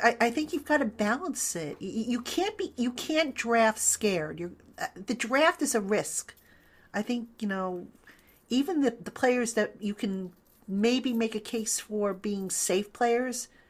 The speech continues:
they come with a risk too. So, you know, you just have to rely on your board. You have to rely on the research you've done. Now, what I like about what the Giants have done, and I, I, I don't know about you, Ed, but I've gotten this question a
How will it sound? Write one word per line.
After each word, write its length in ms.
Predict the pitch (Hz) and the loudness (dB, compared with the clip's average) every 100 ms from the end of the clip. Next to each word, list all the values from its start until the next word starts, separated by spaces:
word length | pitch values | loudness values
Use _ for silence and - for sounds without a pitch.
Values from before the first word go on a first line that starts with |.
| _ _ _ _ | _ _ _ _
they 140 | - 294 | 2 2
come 240 | - 285 | 4 4
with 100 | 226 | 4
a 60 | 196 | 0
risk 340 | 190 - - | 0 0 -2
too. 340 | - 240 190 - _ _ _ _ _ _ _ _ _ | -2 0 0 -4 _ _ _ _ _ _ _ _ _
So, 880 | - - - 220 214 208 202 196 185 - _ - | -6 -2 6 10 10 8 6 4 2 -2 _ -4
you 120 | 208 | 0
know, 400 | 196 196 180 - _ _ _ _ | 0 -2 -4 -8 _ _ _ _
you 200 | 214 220 | -2 0
just 280 | 208 302 - | 2 0 0
have 240 | - 320 | 2 2
to 80 | 302 | 0
rely 500 | 208 208 196 208 240 | -2 0 6 8 8
on 120 | 269 | 4
your 100 | 277 | 0
board. 380 | 214 190 185 190 | 0 0 0 0
You 60 | 196 | -2
have 200 | 196 214 | -4 -4
to 80 | 202 | -6
rely 320 | 185 190 240 | 0 2 4
on 120 | 269 | 2
the 80 | 240 | -2
research 580 | 196 240 - 247 233 208 | -2 -2 0 -2 -2 -8
you've 100 | - | 0
done. 240 | 185 185 - - - _ | 0 0 -4 -20 -20 _
Now, 80 | 208 | 0
what 160 | 208 | 4
I 140 | 220 214 | 4 4
like 380 | 202 220 302 311 | 4 4 4 2
about 540 | 247 233 208 196 - | 0 2 4 2 -2
what 180 | 202 202 | -4 -4
the 60 | |
Giants 400 | 208 202 202 196 | -2 -2 -2 -4
have 180 | - 175 | -8 0
done, 260 | 220 214 190 | 4 4 4
and 120 | 185 | 0
I, 120 | 190 - | 0 2
I, 180 | 226 262 - _ - | 0 0 -8 _ 2
I 80 | 247 | 4
don't 100 | 269 | 4
know 80 | |
about 240 | 240 214 202 | 4 4 4
you, 140 | 220 | 2
Ed, 120 | 180 | 2
but 120 | 175 190 | 4 4
I've 160 | 214 | 4
gotten 240 | - 233 226 | 2 -2 -2
this 140 | - | -6
question 360 | - 196 - | -4 -4 -4
a 40 | 185 | -8